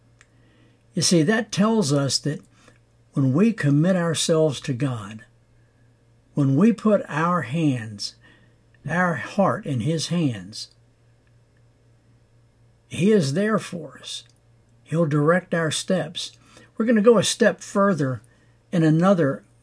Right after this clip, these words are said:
wonderful passage. It's in Isaiah chapter forty-three. "But now this is what the Lord says.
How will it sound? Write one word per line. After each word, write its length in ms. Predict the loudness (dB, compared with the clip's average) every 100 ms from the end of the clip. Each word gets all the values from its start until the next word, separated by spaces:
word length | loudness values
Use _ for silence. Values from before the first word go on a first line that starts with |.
| _
wonderful 480 | 2 4 4 2 -2
passage. 680 | 0 -2 -2 -6 -10 -12 -18 _ _ _ _ _ _ _ _ -6
It's 240 | -4 -4
in 180 | -2 0
Isaiah 800 | 2 2 4 4 6 4 0 -6 _ _ _ _ -6
chapter 400 | -2 -2 -2 -4
forty-three. 880 | -2 -2 -2 -2 -2 0 0 -2 -12 _ _ _ _ _ _ _ _ _ _ _ _ _ _ _ _ _ _ _ _ _ _ -2
"But 160 | -2 0
now 480 | 4 4 6 4
this 300 | 6 6 6
is 160 | 2 2
what 220 | 0 0
the 80 | 2
Lord 420 | 2 4 2 2
says. 540 | -2 -4 -6 -10 -18